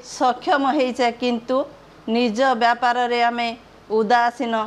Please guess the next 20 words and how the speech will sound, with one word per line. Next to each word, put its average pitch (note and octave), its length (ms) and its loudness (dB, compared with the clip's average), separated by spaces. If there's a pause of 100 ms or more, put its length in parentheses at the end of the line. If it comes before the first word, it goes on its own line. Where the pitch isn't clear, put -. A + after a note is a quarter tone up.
(600)
ହେଇଯାଇଛେ A3+ 640 2
ବା A3 180 2
ହାରି A#3 500 0
ଯାଇଛେ। A3 420 0 (340)
ତେଣୁ A3 300 2 (440)
ଶ୍ରୀ C#4 240 0
ଶ୍ରୀ C#4 220 0
ଠାକୁର B3 480 2 (1080)
ତାଙ୍କର C#4+ 320 2 (140)
ସତ୍ୟାନୁସରଣରେ C4+ 920 2 (240)
ଶ୍ରୀହସ୍ତରେ C4 840 2 (960)
ପବିତ୍ର C#4 560 2
ଗ୍ରନ୍ଥରେ B3+ 460 2
ଲେଖିଦେଇ B3+ 600 2
ଗଲେ, B3+ 300 2 (320)
ପ୍ରଥମ B3+ 420 2 (180)
ଅଧ୍ୟାୟରେ B3 560 0 (1040)
ଏହି C4 140 2
ମଣିଷର C#4 580 2
ସଭ୍ୟତା C#4+ 580 2